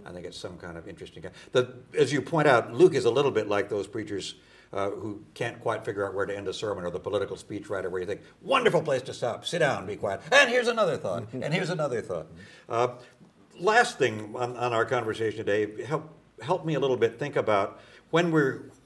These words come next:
Speaker 1: when we are reading and interpreting these parables, uh, both the prodigal son and this one,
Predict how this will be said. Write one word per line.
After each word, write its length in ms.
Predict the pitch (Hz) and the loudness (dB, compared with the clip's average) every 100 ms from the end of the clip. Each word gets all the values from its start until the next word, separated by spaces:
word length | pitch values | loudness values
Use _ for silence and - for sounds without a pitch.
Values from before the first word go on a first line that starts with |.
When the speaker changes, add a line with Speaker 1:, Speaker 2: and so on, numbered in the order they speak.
| - | -4
Speaker 1:
when 220 | 220 226 | -2 -2
we 180 | 208 170 | 0 4
are 240 | 156 143 | 4 4
reading 500 | 110 127 180 139 113 | 2 -2 -2 -2 -4
and 80 | 107 | -6
interpreting 500 | 98 - 151 120 104 | -4 -4 -2 -2 -4
these 140 | 98 92 | -6 -6
parables, 600 | 104 85 78 78 80 - | -4 -2 -2 -6 -10 -12
uh, 60 | 98 | -12
both 340 | - 135 180 180 - _ _ _ | -4 2 2 0 -12 _ _ _
the 60 | - | -6
prodigal 380 | 117 117 107 95 | -2 0 -2 -6
son 220 | - 101 | -8 -10
and 120 | 90 | -8
this 180 | 87 85 | -10 -10
one, 160 | 76 | -14